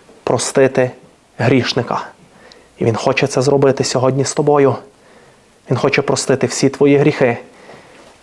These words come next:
І хоче, щоб ти був абсолютно впевненим, що коли ти помреш,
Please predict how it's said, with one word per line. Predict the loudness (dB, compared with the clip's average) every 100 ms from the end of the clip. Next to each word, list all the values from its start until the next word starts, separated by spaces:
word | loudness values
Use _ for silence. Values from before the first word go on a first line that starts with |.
| -4
І | -2
хоче, | 0 2 2
щоб | 0 0
ти | 2
був | 2 2
абсолютно | 2 0 -2 2 4 2 0
впевненим, | -2 0 0 2 0 0 -4 -10 -20 -20 -20 -20 -20 -20 -12
що | -4 -2
коли | 2 4 4
ти | 2
помреш, | 2 2 0 -2 -8